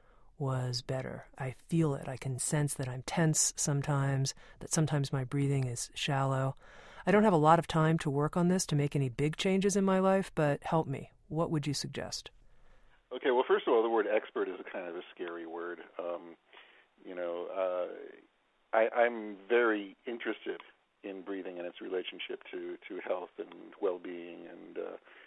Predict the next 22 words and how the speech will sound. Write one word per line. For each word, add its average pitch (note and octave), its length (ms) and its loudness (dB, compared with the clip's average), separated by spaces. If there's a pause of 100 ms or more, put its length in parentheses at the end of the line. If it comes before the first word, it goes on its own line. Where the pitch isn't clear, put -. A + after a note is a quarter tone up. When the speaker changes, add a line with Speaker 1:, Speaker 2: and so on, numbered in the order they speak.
(140)
Speaker 2:
and G2 440 -10
also A#2+ 260 0
the F2+ 180 -6
specifics - 600 -10
of F2+ 100 -8 (240)
yoga F#2 300 -2
practice E2 580 -8
and, F#2 80 -20 (180)
and F2 160 -18
how F#2+ 140 -14
it - 80 -12
affects - 320 -10 (100)
the - 60 -20
mechanics F2+ 480 -12
of G#2+ 80 -14
what F#2 140 -8
we're F2+ 100 -14
trying F2 220 -14
to E2+ 60 -18
do E2+ 200 -16
in E2+ 100 -18
yoga. F2+ 300 -10